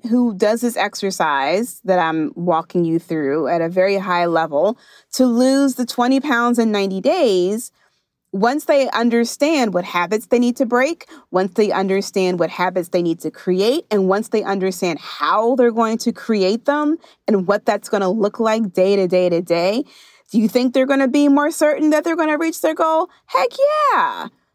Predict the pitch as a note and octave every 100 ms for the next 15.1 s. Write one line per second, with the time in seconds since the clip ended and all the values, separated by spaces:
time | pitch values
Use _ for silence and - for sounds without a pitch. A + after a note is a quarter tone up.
0 | _ - D#4+ D4 E4 - - A#4 F4 D4
1 | C4 C4+ B3+ B3 A3 C4 C#4 A#3 G3+ F3+
2 | B3 - A#3 G#3 G3+ G#3+ A3 G3+ G#3 G3
3 | F#3+ F#3+ G#3+ F#3+ F3 - F3+ C3 - A3
4 | D#4 G3 F3+ A3 - - A#3+ - - G#4
5 | B4+ G3+ A#2 C#2 - _ _ _ _ _
6 | _ _ _ _ _ _ _ - A#3+ C4
7 | C4 D4+ G4 G#4 E4+ C4 - G#3+ - -
8 | F4 G4+ - D3 C3+ C#4+ G4+ - _ _
9 | _ _ _ C4 C#4+ B3 A#3+ B3 C#4+ D4+
10 | D4+ - C#4 C#4 C#4+ - C#4+ D#4 D4 B3
11 | A3+ B3 _ _ - A3 - G#3+ F#3+ G#3+
12 | B3 C#4 C4+ B3 A#3+ A#3 A#3+ A3 - G#3
13 | F#3 G3+ F#3 F3 G3 A#3 C4 B3+ A3+ -
14 | G3+ F#3+ F3+ - D#4+ D4+ G3+ D#3 D#3 F3+
15 | G3+